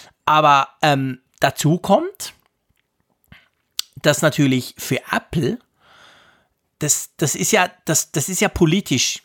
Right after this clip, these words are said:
geworden, das Problem. Und das ist es ja schon länger. Das ist ja ni-, nicht wegen Apple. Äh, wegen Epic. Also es gibt ja diese politischen, äh, Versuche, da quasi was zu tun, die gibt's ja auch schon länger.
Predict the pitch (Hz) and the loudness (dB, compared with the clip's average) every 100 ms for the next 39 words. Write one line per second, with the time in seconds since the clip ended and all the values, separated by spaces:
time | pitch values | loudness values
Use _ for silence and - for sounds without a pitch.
0 | _ - 110 127 101 117 - - - - | _ -4 0 0 -2 -6 -12 -12 -10 -10
1 | 107 101 117 120 139 127 196 202 185 208 | -12 -14 -14 -4 -2 -2 -2 -4 -2 0
2 | 190 208 196 180 92 101 - 160 - 196 | 0 0 2 0 -2 -4 -6 -6 -4 -2
3 | 180 190 196 190 196 190 180 151 - - | -2 -2 -2 -4 -4 -4 -2 -4 -6 -12
4 | 90 _ _ _ _ - 156 143 151 160 | -18 _ _ _ _ 0 2 2 0 -4
5 | - 104 - - 113 131 196 - 185 170 | -6 -10 -10 -10 -8 -6 -8 -2 0 0
6 | - - - - 151 156 160 160 208 - | -4 -20 -14 -4 -2 0 0 2 0 -2
7 | 208 - 202 202 202 190 160 180 208 - | -2 -2 -2 -6 -6 -8 -12 -12 -14 -14
8 | 202 - 185 147 214 214 202 160 156 170 | -12 -2 -2 2 0 0 0 0 2 0
9 | - - 160 160 165 151 - 160 - 156 | -2 -2 -2 -2 -2 -4 -4 -6 -4 -4
10 | 170 156 156 - - - - - 110 98 | -4 -4 -6 -6 -4 -4 -4 -6 -6 -8
11 | 98 139 | -8 -8